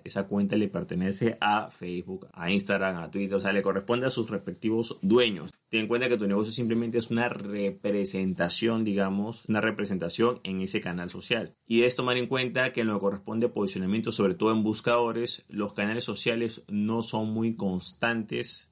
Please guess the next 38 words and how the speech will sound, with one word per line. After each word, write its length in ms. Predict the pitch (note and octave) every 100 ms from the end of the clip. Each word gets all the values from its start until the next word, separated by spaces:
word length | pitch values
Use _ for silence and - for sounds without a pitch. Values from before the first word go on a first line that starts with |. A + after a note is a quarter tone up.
| -
y 100 | F#2
muy 220 | G2 G#2+
fiables 580 | - G2 A2+ A#2 F2+ E2
en 100 | E2+
ese 140 | F2
aspecto. 480 | - - C#2+ - _
Sus 220 | - G#2+
parámetros 500 | - G#2 A2 A2 A2+ -
pueden 180 | A2
cambiar 340 | G#2 G2+ G2+ G2+
demasiado. 680 | G#2+ F2 F2 G#2 F2+ D#2 - _
Por 120 | G2
ejemplo, 320 | F#2+ A2 G#2+ A2+
en 60 |
el 80 | G2+
caso 240 | G#2 G#2
de 80 | A#2+
Google, 420 | A#2 B2 B2 A#2
tienes 300 | A2 A2+ A#2
más 320 | A2+ A#2 C3 -
o 80 |
menos, 540 | A#2 A#2 A#2 A#2+ - -
en 140 | F#2+
los 80 | F#2
mo-, 140 | F#2 E2
los 280 | F#2+ F#2+
motores 300 | F#2 F#2 A2
de 40 | A2
búsqueda, 300 | A2+ B2 A#2+
con 100 | G2
el 60 |
buscador 360 | F2 - F#2 G2
de 80 | G2
Google, 280 | G#2 A2 G#2
el 60 |
buscador 300 | G2+ - G2
de 100 | G2
YouTube, 300 | F#2+ A2+ A#2+